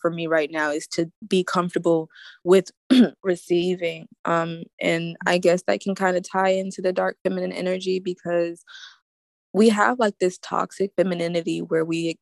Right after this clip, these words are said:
where we kind of have this ideal or expectation of women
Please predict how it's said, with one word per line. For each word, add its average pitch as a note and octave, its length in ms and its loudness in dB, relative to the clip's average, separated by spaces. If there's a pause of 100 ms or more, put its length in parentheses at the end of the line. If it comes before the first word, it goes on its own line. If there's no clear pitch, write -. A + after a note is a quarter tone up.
(220)
where F3 220 4
we F3 160 0
kind G#3 420 -2
of A3 160 0
have F3+ 280 0
this F3+ 260 -8
ideal E3+ 720 0
or E3+ 200 0
expectation E3+ 840 -4
of E3 160 -6
women E3+ 420 -4